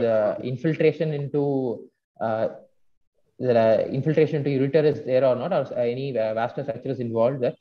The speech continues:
infiltration to ureter might, uh, any obstructive, uh, uh, uropathy is there, uh, hydroureter nephrosis are there, whether, uh, the patient might need for, uh, there is a, is there a need for, uh, urological intervention, uh, in,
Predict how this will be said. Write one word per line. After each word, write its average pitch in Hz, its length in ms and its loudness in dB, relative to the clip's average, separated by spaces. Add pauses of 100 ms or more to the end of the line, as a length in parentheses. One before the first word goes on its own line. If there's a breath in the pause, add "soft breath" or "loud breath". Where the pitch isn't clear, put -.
(200 soft breath)
infiltration 156 520 0
to 139 120 0
ureter 147 200 0
might, 127 220 -2
uh, 110 340 2
any 135 220 0
obstructive, 139 520 -2
uh, 113 400 4 (240)
uh, 104 260 -2 (280)
uropathy 135 360 2
is 123 120 -2
there, 123 140 2
uh, 110 280 0
hydroureter 127 440 2
nephrosis 120 400 -6
are 113 80 2
there, 123 240 4 (240 loud breath)
whether, 127 260 4
uh, 113 180 8
the 107 100 0
patient 139 300 -2
might 123 200 -4
need 127 240 -4
for, 123 320 4
uh, 101 220 2
there 120 120 0
is 113 80 -4
a, 123 80 -2
is 117 180 -2
there 135 200 2
a - 20 2
need 131 240 -2
for, 120 240 2
uh, 104 160 0 (220 loud breath)
urological 131 420 2
intervention, 123 600 -4
uh, 110 60 -4
in, 110 200 -4